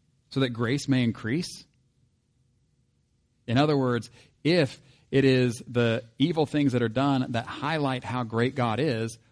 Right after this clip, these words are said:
well, maybe we should just go ahead and do more evil things. I mean, after all, the evil's not gonna win in the end anyway, so we might as well go ahead and do that. And it'll just make God look greater, right?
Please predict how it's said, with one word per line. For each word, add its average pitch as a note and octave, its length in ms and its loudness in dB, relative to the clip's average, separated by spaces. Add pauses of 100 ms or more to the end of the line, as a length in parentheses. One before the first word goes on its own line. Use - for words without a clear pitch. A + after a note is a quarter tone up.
(100)
well, F2+ 100 -12
maybe F#2 260 -6
we B2 120 0
should C#3 140 -8
just C#3 160 -6
go D3 140 -2
ahead D3+ 200 -2
and D#3 140 0
do D3 160 -2
more D#3+ 180 -2
evil E3+ 260 -6
things. - 360 -8
I B2 60 -8
mean, C#3 160 6
after D#3+ 360 -2
all, D3 200 -6
the A2 80 -6
evil's C3+ 280 -4
not A#2 140 -2
gonna G#2 140 -8
win B2 200 0
in B2 60 0
the A#2+ 140 -2
end B2 100 -2
anyway, C#3 380 -2
so C#3+ 100 -10
we D3+ 80 -4
might D#3 180 -2
as D3 80 -8
well E3+ 140 -8
go F3 160 -6
ahead E3+ 160 -4
and E3+ 100 -6
do A3 100 -8
that. - 120 -4
And A3+ 160 -2
it'll A3+ 140 0
just G#3 120 -4
make A3+ 140 0
God A3 220 -2
look A3+ 100 -4
greater, G3 320 -4
right? E3+ 340 -4